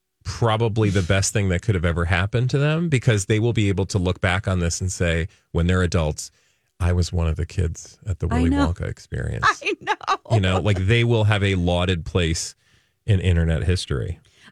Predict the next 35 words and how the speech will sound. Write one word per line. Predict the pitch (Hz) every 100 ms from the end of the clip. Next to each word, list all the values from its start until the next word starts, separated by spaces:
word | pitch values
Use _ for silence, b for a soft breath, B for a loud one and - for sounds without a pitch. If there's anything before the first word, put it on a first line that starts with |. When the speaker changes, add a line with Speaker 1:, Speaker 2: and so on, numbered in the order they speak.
| -
Speaker 2:
I | 254
did | - 320 349
feel | - 262
bad | 196 185 185
for | 175 202
that | 175 170 165 -
dad | 175 185 175 175
who | 175
said | 180 - 160
he | 156
tra-, | - 165 165 -
traveled | - 185 160 160
two | - 190 175
hours | 156 160 160 170 180 190 - - _ _ _ _ _
to | -
get | 180 175
to | -
Glasgow, | 165 147 143 151 175 165 165 160
and, | 156 151 143 143 - 160
um, | 156 139 135 131 -
that's | 165 147 160 156 156
what | 160 -
they | 147 143 143 131 _ _ _ - 151
showed | - 170 147
up | 143 -
for, | - 196 226 254 254 -
a | 170
fifteen-minute | - 185 175 - 175 170 165 151
Speaker 1:
Oh, |
yeah. | 131
Speaker 2:
experience. | 110 117 - - 180 220
Speaker 1:
It |
was | 98 -
total | 127 101
crap. | 78 107 87